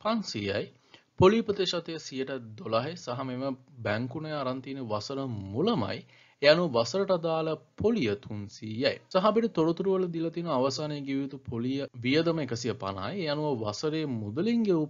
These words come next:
පොලි වියදම එකසිය පනහයි. මේක අපි වාර්තා කරන්නේ මෙහෙයුම් ක්‍රියාකාරකම් යටතේ මුදල්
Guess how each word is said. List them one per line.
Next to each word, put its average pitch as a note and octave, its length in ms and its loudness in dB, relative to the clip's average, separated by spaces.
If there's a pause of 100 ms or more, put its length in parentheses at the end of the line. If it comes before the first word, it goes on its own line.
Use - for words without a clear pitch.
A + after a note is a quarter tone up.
පොලි A2+ 280 0
වියදම G2+ 340 -6 (520)
එකසිය G#2 440 -2 (460)
පනහයි. D3 320 4 (300)
මේක G#3 220 2
අපි G#3 200 4
වාර්තා D3+ 440 4
කරන්නේ D#3 420 -8
මෙහෙයුම් G#3+ 400 -2 (100)
ක්‍රියාකාරකම් G#2+ 800 -4
යටතේ G#2 460 -8 (380)
මුදල් B2 340 4